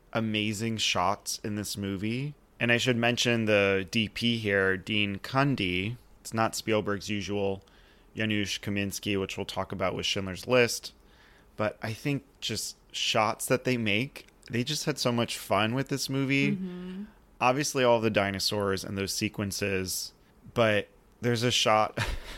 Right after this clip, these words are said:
Speaker 1: <laughs> of Jeff Goldblum just spread out on a table like a full-ass meal. <laughs> Just like,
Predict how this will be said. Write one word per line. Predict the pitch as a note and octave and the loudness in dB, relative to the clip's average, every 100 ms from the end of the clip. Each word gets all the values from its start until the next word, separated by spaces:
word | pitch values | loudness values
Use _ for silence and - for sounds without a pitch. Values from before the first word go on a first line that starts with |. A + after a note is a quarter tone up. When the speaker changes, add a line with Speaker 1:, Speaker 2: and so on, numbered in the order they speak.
| - | -16
Speaker 1:
<laughs> | - - - B2+ | -18 -12 -8 -2
of | D3 - - - - - - _ - - _ - - - - - - - | 0 -2 -4 -18 -20 -20 -20 _ -20 -20 _ -20 -18 -12 -12 -12 -16 -4
Jeff | - C#3+ C#3+ | 4 4 4
Goldblum | - A2 A2 B2 C3+ C3+ | 2 4 4 2 2 2
just | B2 G#2+ - - - _ _ - | 0 0 -2 -8 -14 _ _ -10
spread | - - - G#2+ A#2 B2 | -6 -6 -4 0 2 4
out | A2+ B2 - | 4 4 2
on | A2+ | 0
a | A2+ | 0
table | - G#2 G#2 A2+ A#2+ A#2 | 0 0 2 4 4 6
like | G#2 G2 - - - - _ | 4 2 -4 -20 -20 -20 _
a | A2 | -6
full-ass | - A2+ A2 A2+ A2+ - | -4 0 4 4 2 -2
meal. | G#2 F#2+ G#2 A2+ C3 - _ | -4 -2 0 -2 -4 -10 _
<laughs> | - - - - - - | -8 -8 -10 -20 -20 -6
Just | - E3 D3+ C3 - | 0 2 0 -4 -6
like, | - - - | -6 -8 -12